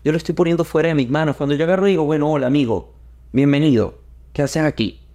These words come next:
Ajá, ¿ahora qué hacemos con esto? ¿Tiene solución? Sí, tiene solución. ¿Qué puedo hacer yo para solucionarlo esto? Listo, enfoco mi energía en eso. ¿Esto no tiene solución? Bueno, qué cagada. No tiene solución. No tengo, ¿qué puedo hacer para que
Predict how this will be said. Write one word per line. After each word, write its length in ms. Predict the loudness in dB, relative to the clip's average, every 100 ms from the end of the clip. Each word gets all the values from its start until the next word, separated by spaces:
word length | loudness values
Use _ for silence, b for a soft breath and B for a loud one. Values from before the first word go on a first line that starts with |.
| -20 -20 -20 -8
Ajá, 380 | -6 -2 -2 -4 -18 -20 -8
¿ahora 120 | -2 -2
qué 60 |
hacemos 260 | 0 -2 0
con 140 | -2
esto? 260 | -4 -6 -16 -20 -20 -20 -20 -20 -4
¿Tiene 220 | -2 0
solución? 460 | 0 -2 0 0 0
Sí, 180 | -2 -2
tiene 180 | -2
solución. 400 | -4 -4 -4 -4
¿Qué 100 | -4
puedo 160 | -2 -2
hacer 160 | 0 -2
yo 100 | 0
para 140 | -2
solucionarlo 580 | -2 -6 -2 -2 0 -2
esto? 300 | -2 -6 -10 b b b
Listo, 300 | 0 0 2
enfoco 280 | 0 0 -2
mi 100 | -2
energía 320 | -2 -2 -2
en 60 | -2
eso. 260 | -4 -8 -18 -20 b b b
¿Esto 220 | -2 0
no 100 | 0
tiene 180 | 0 0
solución? 400 | 0 0 0 0
Bueno, 200 | 0 0
qué 100 | -2
cagada. 440 | -2 -2 -4 -8 -16 -20 -20 -20 -20 -20 -14 -4
No 120 | -2
tiene 180 | 0 0
solución. 360 | 0 -2 -4 -8 -20 -20 -20 -20 -20 -20 -20 -20 -20 -16 -2
No 200 | -2 0
tengo, 300 | 0 0 -2
¿qué 200 | -2 -2
puedo 240 | 2 2
hacer 320 | 0 0 -2
para 240 | 0 -2 0
que 280 | -2 -4